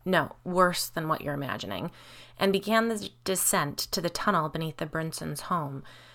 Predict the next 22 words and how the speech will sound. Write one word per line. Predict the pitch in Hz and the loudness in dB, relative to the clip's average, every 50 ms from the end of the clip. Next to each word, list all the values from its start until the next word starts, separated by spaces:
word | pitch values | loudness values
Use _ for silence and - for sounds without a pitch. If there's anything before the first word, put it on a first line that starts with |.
| - - - | -14 -2 2
then | 202 208 | 4 4
stood | 208 - - 233 226 | 4 6 4 4 6
with | 220 220 220 | 4 4 4
my | - 202 196 | 4 4 4
back | 185 - 170 160 170 - | 4 2 0 -2 -2 -4
to | - - | -6 -6
the | 156 | -4
wall | 135 143 131 131 143 151 160 - | -4 -4 -2 -2 -2 -4 -4 -2
and | 170 170 | -2 0
waited | 170 170 170 175 170 | 0 0 0 0 -2
for | - - - | -2 -4 -6
Chris | - - 175 170 - | -4 -4 -4 -4 -4
to | - - 175 | -4 -4 -4
meet | 180 190 - - | -2 -4 -4 -4
me | 147 143 | -6 -8
at | 135 - | -8 -8
the | - 143 | -6 -4
bottom | 160 143 147 151 156 | -2 -2 -2 -2 -4
of | 151 147 151 | -6 -6 -6
the | 156 | -6
ladder. | 160 170 180 175 165 139 135 - 156 - - - - _ _ _ _ _ _ _ _ _ - - - - _ _ _ _ - | -6 -4 -4 -4 -6 -8 -8 -10 -12 -14 -18 -20 -20 _ _ _ _ _ _ _ _ _ -20 -20 -20 -20 _ _ _ _ 0
"Ready?" | 175 170 185 220 233 240 226 | 2 2 4 4 4 2 2